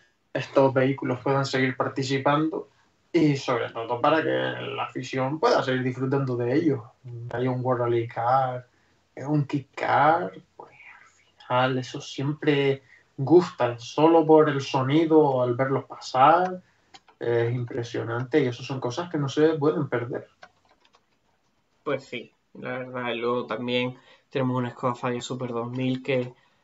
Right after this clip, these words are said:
Speaker 2: que a mi gusto es lo, de los sonidos más bonitos que hemos tenido junto a,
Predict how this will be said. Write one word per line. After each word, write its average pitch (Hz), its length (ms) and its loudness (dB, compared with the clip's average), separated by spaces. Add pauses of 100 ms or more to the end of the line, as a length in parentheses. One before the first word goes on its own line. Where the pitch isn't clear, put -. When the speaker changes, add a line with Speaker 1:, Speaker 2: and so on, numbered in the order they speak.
(180)
Speaker 2:
que - 80 -4
a 139 60 0
mi 131 140 0
gusto 135 440 4
es 131 140 4
lo, 123 640 0
de 131 180 -4
los 131 160 0
sonidos 127 340 -2
más 123 200 -6
bonitos 127 400 -2
que - 100 -6
hemos 127 220 0
tenido 127 360 -2
junto 123 520 -8
a, - 160 -16